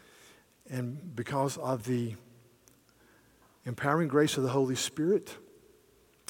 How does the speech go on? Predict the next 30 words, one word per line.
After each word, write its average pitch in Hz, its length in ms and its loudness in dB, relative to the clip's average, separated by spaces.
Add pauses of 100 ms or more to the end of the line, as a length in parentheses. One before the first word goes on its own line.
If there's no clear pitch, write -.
(160)
we 135 120 -2
can 117 200 -2
read 151 160 2
it 202 160 -2
and 139 180 -4
we 123 120 -2
get 113 320 0
it. - 320 -6 (2250)
So 147 160 -4
as 135 220 4
we 139 100 4
get 135 320 6
it, - 260 0 (640)
I 127 120 -4
pray 135 240 4
we 120 120 2
would 113 160 -2
live 117 220 2
it. - 240 -10 (2750)
I 147 60 0
pray 165 200 10
that 139 160 6
in 147 140 4
a, 123 160 4 (800)
in, 143 100 2
in 131 140 2
a 135 60 4
culture 180 360 6
that 147 140 2
says, 147 640 6